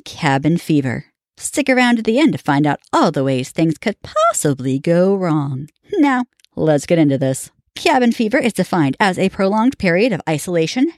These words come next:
usually inside, that causes claustrophobia, agitation, frustration, and restlessness.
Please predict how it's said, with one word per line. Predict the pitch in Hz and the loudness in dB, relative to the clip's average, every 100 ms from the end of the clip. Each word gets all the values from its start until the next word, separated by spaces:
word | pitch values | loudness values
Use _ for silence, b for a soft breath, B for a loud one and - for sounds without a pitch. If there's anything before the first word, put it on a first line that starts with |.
| - 415 | -8 -2
usually | 311 277 190 147 | 2 2 4 2
inside, | 135 147 139 190 b - | 2 2 0 0 b -4
that | 226 220 302 | 0 2 0
causes | - 240 226 233 302 - - | -2 -2 0 0 -2 -4 -12
claustrophobia, | - 269 233 - 208 226 214 190 120 - - | -2 2 2 0 -2 2 2 2 -2 -4 -4
agitation, | 143 139 - 151 143 123 | -2 -2 0 0 0 -4
frustration, | - 247 233 - 247 226 - 131 | -2 0 0 0 0 0 0 0
and | 156 - - | -2 -8 -8
restlessness. | 151 - 101 - - - - | -8 -8 -12 -12 -12 -14 -16